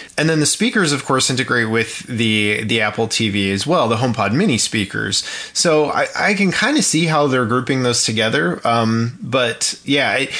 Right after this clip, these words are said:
it does definitely indicate that Apple is, uh, thinking more about,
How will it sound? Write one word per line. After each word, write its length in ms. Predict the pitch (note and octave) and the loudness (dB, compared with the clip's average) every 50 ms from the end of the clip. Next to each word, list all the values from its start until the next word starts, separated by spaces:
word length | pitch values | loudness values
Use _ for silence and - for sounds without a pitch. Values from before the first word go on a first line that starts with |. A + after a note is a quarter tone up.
| - - | -6 -4
it 100 | - - | -2 0
does 320 | C#3 G3+ A3+ A3+ - - - | 2 2 2 2 2 0 -2
definitely 840 | - - D3 A2 B2 D3 - - - D3+ C#3 C3 C3+ B2+ B2 A#2+ A#2 | -2 -4 -4 -2 0 0 0 0 0 0 0 0 0 0 0 0 0
indicate 500 | A#2 B2 C3 B2 A#2+ A#2 - B2+ A#2 A2+ | 0 0 -2 -2 -2 -2 0 -2 0 0
that 160 | - A2+ G#2 | 0 0 0
Apple 540 | - A#2 A#2 B2 - B2+ B2 A2+ A2+ A2 A2 | 0 0 -2 0 0 2 2 2 2 0 0
is, 440 | A#2+ A#2 A2+ A2 F#2+ - - - - - - - - - | 0 0 0 0 0 0 -2 -4 -8 -14 -16 -18 -20 -12
uh, 360 | - A2 A2+ A2+ A2 G#2+ - | -6 -4 -2 0 0 0 -2
thinking 500 | - - - - G3+ A3+ G#3+ - G3 E3 | -2 -4 -2 0 0 0 2 2 2 2
more 520 | C#3+ C3 C3 C3 C3+ C3+ C3 B2+ B2+ B2 - | 2 2 2 2 4 4 4 4 2 2 0
about, 720 | - B2 A2 A#2+ A2 G#2+ G#2 G#2 G#2 G2+ G2+ - - - | -2 -2 0 0 2 2 2 2 0 0 -2 -4 -6 -6